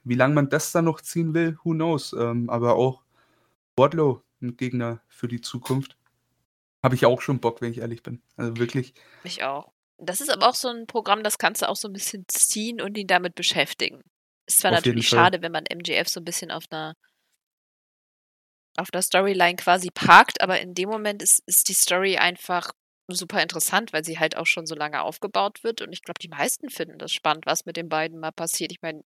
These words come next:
Speaker 2: man sieht's halt und ich glaub, die meisten wünschen sich, dass Wardlow auch mal alleine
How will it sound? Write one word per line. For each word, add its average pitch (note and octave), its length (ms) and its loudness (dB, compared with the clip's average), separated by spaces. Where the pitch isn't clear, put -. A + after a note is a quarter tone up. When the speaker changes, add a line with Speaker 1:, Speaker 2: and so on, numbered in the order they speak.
Speaker 2:
man E3 160 -12
sieht's F#3+ 280 -8
halt A#3+ 160 0
und E3+ 160 -12
ich - 140 -12
glaub, E3 240 -4
die E3+ 100 -8
meisten F#3 460 -2
wünschen A#3+ 300 -8
sich, - 140 -12
dass - 260 -8
Wardlow D#3 420 -4
auch - 240 -6
mal E3 160 -6
alleine E3 560 -6